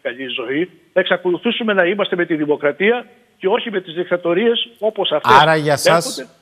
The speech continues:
Speaker 2: δομούνται
Speaker 1: Ναι.
Speaker 2: πια δύο διαφορετικοί κόσμοι και αυτή είναι η σύγκρουση του μέλλοντος;
Speaker 1: Ε, δεν είναι ο παλιός διπολισμός. Δηλαδή ο Πούτιν δεν θέλει να ξαναπάρει όλες τις,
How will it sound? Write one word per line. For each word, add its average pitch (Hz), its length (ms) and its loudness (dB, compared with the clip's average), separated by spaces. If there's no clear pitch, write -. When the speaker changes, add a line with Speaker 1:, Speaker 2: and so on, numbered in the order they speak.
Speaker 2:
δομούνται 123 680 -2
Speaker 1:
Ναι. 143 60 0
Speaker 2:
πια 156 480 0
δύο 156 440 0
διαφορετικοί 131 800 -4
κόσμοι 156 460 -4
και - 120 -2
αυτή 127 280 -2
είναι 131 160 -4
η 127 120 -4
σύγκρουση 123 960 -8
του 127 100 -10
μέλλοντος; 180 600 -6
Speaker 1:
Ε, 143 380 0
δεν 214 180 0
είναι 226 140 0
ο 190 60 2
παλιός 139 360 -2
διπολισμός. 120 440 -6
Δηλαδή 135 180 0
ο 151 80 2
Πούτιν 160 260 -4
δεν 175 120 0
θέλει 160 400 -2
να 139 80 0
ξαναπάρει 135 640 0
όλες 151 580 0
τις, 131 140 -8